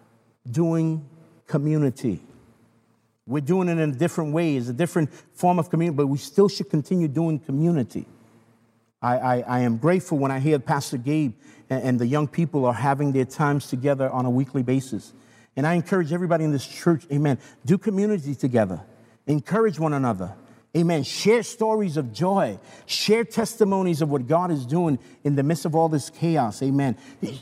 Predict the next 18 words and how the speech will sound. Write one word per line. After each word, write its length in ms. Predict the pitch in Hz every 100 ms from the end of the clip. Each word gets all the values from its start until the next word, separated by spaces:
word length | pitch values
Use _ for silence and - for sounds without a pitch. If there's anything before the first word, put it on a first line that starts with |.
| -
See 400 | - - 240 247
something 440 | - 226 208 180
positive 520 | - 196 196 147 123
behind 400 | 120 113 123 107
this. 360 | 90 - - - - _ _ _ _ _ _ _ _
Because 440 | - 131 156 123 - - - -
at 180 | 135 123
the 140 | 123
end 100 | 151
of 60 | 190
the 100 | 160
day, 340 | 131 165 202 170
no 200 | 135 139
matter 240 | 139 127
what 220 | 117 151
we're 100 | 170
going 320 | 156 170 131
through, 200 | 107 104